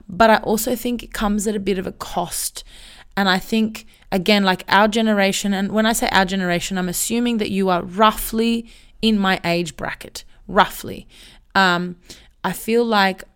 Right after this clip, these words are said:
we have so much more information at hand about chil-, you know, children's psychology, um, the psychology of raising children. We talk a lot about attachment styles at our, in our time, and we're so aware of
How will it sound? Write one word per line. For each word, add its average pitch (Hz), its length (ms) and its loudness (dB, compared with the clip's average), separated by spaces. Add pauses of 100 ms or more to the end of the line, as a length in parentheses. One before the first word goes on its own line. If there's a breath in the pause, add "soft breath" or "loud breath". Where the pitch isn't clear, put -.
(140)
we 240 420 2
have 208 420 -2
so 240 280 0
much 233 320 -2
more 202 160 0
information 180 540 -4
at - 80 -8
hand 175 320 -4
about 175 400 -6 (320 loud breath)
chil-, - 380 0
you 185 120 0
know, 165 120 -6
children's 180 500 -2
psychology, 196 880 -2 (340 loud breath)
um, 175 220 -2
the 175 100 -6
psychology 175 520 -4
of 160 160 -6
raising 214 420 4
children. 208 560 -4
We 180 120 -2
talk 185 260 -10
a 180 40 -6
lot 180 160 -4
about 170 220 -4
attachment - 600 -4
styles 190 440 -2
at 202 80 -6
our, 196 180 -4 (100)
in 202 120 -2
our 185 140 -4
time, 190 440 -4 (520 loud breath)
and 214 180 0
we're 220 60 0
so 240 240 0
aware 202 600 4
of 180 300 0